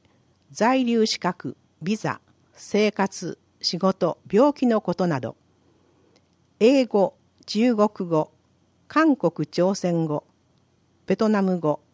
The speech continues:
フィリピン語。弁護士に法律相談もできます。予約が必要です。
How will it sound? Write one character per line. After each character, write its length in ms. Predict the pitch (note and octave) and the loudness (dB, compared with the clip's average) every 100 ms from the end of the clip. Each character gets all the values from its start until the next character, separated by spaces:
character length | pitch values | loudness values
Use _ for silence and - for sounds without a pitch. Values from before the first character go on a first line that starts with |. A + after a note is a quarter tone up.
| - | -8
フ 80 | F3 | -4
ィ 40 | |
リ 120 | G#3+ | -4
ピ 180 | G#3 G3 | -4 -2
ン 140 | F3+ | 0
語。 180 | E3 D3 _ _ _ _ _ _ _ _ _ _ _ _ _ _ _ _ | 0 -4 _ _ _ _ _ _ _ _ _ _ _ _ _ _ _ _
弁 240 | F3 C#4 C#4+ | -2 2 4
護 140 | D4 | 2
士 120 | - | 0
に 160 | F#3+ D#3+ | 0 0
法 220 | A3+ C#4+ | 4 2
律 160 | D#4 - | 2 -6
相 260 | - D4+ | 0 0
談 240 | G3+ E3 D3+ | 2 0 0
も 120 | C#3+ | -2
で 100 | D3+ | -4
き 140 | D#3+ | -4
ま 160 | C#3 D#3 | -4 -6
す。 260 | - - _ - | -10 -20 _ -8
予 140 | F3 | -2
約 260 | A#3 D4 - | -2 -2 -2
が 120 | A3 | -2
必 260 | - - F#3 | -2 -8 -2
要 220 | F3+ E3+ | 2 2
で 120 | C#3 | 0
す。 140 | - | -6